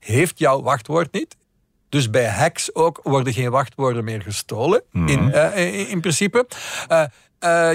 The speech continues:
Speaker 1: je kan ook geen gemakkelijk te raden wachtwoord kiezen, want je kiest er geen. Dus je, de,
Speaker 2: <laughs>
Speaker 1: alle manieren waarop,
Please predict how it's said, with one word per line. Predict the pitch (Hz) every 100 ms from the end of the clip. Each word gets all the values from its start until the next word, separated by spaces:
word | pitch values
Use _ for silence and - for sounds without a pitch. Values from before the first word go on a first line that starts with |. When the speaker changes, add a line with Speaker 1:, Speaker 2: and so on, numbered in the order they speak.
| 165
Speaker 1:
je | 156
kan | - 160 165
ook | 160 -
geen | - 156 143 139 -
gemakkelijk | 139 147 151 147
te | - 131
raden | 131 156 170 156
wachtwoord | 151 160 - 147 139 -
kiezen, | 156 131
want | 120 110
je |
kiest | - 131 -
er | 147
geen. | 175 196 - 160
Dus | 190 170
je, | 180 190
de, | 135 175 123
Speaker 2:
<laughs> |
Speaker 1:
alle | 269 285
manieren | 247 240 269 262 214
waarop, | 214 214